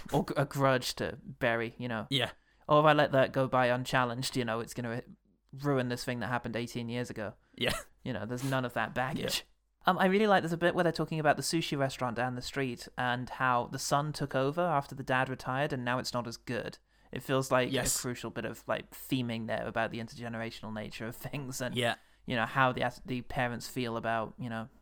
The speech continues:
Speaker 1: the world being handed over to the next generation.
Speaker 2: Yeah. The youth are always on their phones.
Speaker 1: Ugh, too busy making, to make sushi good.
Speaker 2: <laughs>
Speaker 1: I can make sushi good in Sushi Chef two thousand and nine,
Speaker 2: <laughs>
Speaker 1: the hit new game on my mobile.
Speaker 2: Look at it.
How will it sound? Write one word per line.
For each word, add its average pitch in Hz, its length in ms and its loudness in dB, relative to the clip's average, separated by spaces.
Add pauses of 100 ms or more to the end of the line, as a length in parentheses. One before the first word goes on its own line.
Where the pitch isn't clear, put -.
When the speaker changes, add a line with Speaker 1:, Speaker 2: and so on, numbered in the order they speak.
Speaker 1:
the 127 100 -6
world 123 460 0
being 117 200 -4
handed 127 300 -2
over 120 280 0
to 131 160 -4
the 123 100 -4
next 139 240 -2
generation. 123 640 -6 (100)
Speaker 2:
Yeah. 107 240 -8 (640)
The 120 100 -2
youth 113 300 -6
are 107 100 -4
always 147 200 4
on 165 100 -2
their 165 100 4
phones. 151 800 2 (200)
Speaker 1:
Ugh, 185 400 8 (180)
too 160 120 -4
busy 175 220 0
making, 139 320 -2
to 135 100 -2
make 127 160 0
sushi 113 500 -2
good. 110 280 -4 (260)
Speaker 2:
<laughs> - 960 -6
Speaker 1:
I 147 80 -4
can 185 260 6
make 151 120 2
sushi 131 300 -4
good 123 320 0
in 139 220 0
Sushi 143 440 0
Chef - 560 2
two 135 160 0
thousand 127 380 0
and 160 120 0
nine, 160 520 4
Speaker 2:
<laughs> - 60 -14
Speaker 1:
the - 480 2
hit 180 160 -2
new 143 140 0
game 143 320 8
on 139 80 2
my 156 120 2
mobile. 151 580 2 (180)
Speaker 2:
Look 156 200 2
at 135 60 4
it. 101 180 -2